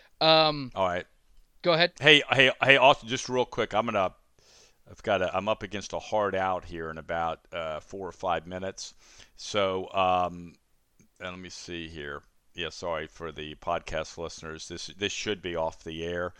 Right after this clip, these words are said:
Speaker 2: but, uh, we're about forty-four minutes in. I'm gonna have to wrap this up just, yeah, probably next, uh, two or three minutes,
Speaker 1: Oh,
Speaker 2: actually.
Speaker 1: absolutely.
Speaker 2: So
Speaker 1: I
Speaker 2: you
Speaker 1: think,
Speaker 2: wanna
Speaker 1: I think the last thing that we really wanna talk about, uh, moving forward is, is just the, uh, the Kansas City game.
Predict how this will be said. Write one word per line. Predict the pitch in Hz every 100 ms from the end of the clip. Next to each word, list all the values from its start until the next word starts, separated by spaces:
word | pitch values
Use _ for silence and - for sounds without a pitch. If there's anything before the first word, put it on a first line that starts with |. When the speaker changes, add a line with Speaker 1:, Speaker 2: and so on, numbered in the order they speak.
| - - -
Speaker 2:
but, | - 98 95
uh, | 92 90 87
we're | 101
about | 107 101
forty-four | - 107 101 - 101
minutes | 95 92 -
in. | 98
I'm | 90
gonna | 95
have | 92
to | -
wrap | 90 87 -
this | 85 90
up | 82
just, | - 85 -
yeah, | 101 -
probably | 120 104
next, | 95 - - _ _
uh, | 98 90
two | 104
or | 95
three | - 85
minutes, | 80 76 -
Speaker 1:
Oh, | 170
Speaker 2:
actually. | 233
Speaker 1:
absolutely. | 262 226 262
Speaker 2:
So | 185
Speaker 1:
I |
Speaker 2:
you | -
Speaker 1:
think, | 226
Speaker 2:
wanna | 214 - _ _ -
Speaker 1:
I | 180
think | 269
the |
last | 208 208 233
thing | 220
that | 202
we | 180 202
really | 190 196 185
wanna | 170 131
talk | 165 233 -
about, | 139 135 143 -
uh, | 151 139 123
moving | 147 165 151 131
forward | - 190 170 139
is, | - 143 139 117 - -
is | - 131 120
just | 147 147 -
the, | 139 135 131
uh, | 127 117 - - - -
the | -
Kansas | - 202 170 147
City | 214 240
game. | 165 113